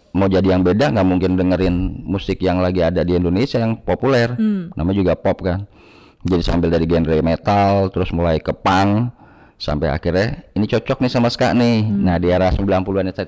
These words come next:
Speaker 1: tadi bilang tadi, itu kan
Speaker 2: Hmm.
Speaker 1: banyak yang ngeblend.
Speaker 2: Hmm.
Speaker 1: Di tujuh puluhan aja tuh yang gelombang kedua sebenarnya udah di-blend sama musik punk.
Speaker 2: Oke.
Speaker 1: Beatnya lebih cepet,
Speaker 2: Hmm.
Speaker 1: gitu. Terus, eh, lirik-liriknya juga lebih ke protes,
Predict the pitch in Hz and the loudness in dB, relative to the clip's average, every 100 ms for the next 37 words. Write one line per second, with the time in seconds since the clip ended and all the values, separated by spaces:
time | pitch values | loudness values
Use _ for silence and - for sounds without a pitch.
0 | 87 95 90 90 90 80 85 107 90 156 | -8 -8 -6 -6 -6 -6 -6 -6 -6 -2
1 | 151 139 131 139 143 117 85 85 147 208 | 0 0 0 -2 0 0 0 -2 -6 -6
2 | 196 180 - - _ - _ - 98 101 | -6 -10 -18 -20 _ -20 _ -6 -4 -2
3 | 110 113 110 104 104 120 139 175 135 104 | 0 2 2 2 0 0 0 0 2 2
4 | 104 107 131 - 120 139 135 113 127 135 | 2 2 2 2 0 0 0 0 2 2
5 | 113 107 95 95 - - 87 76 85 - | 2 0 0 0 -2 -2 -2 0 -4 -8
6 | 208 190 - 87 90 107 101 92 - 95 | -10 -12 -6 -2 0 2 2 0 -2 -2
7 | 104 87 82 - 196 170 - - 80 78 | 2 2 0 -4 -10 -12 -16 -8 -6 -4
8 | 78 - 87 - - - 82 82 80 82 | -4 -2 -2 -2 -8 -4 0 2 2 0
9 | 80 80 92 98 101 95 101 95 92 90 | 0 0 0 0 0 -2 0 0 2 2
10 | 87 87 - - 90 - 98 95 90 - | 2 0 -2 -2 -2 2 2 2 0 -8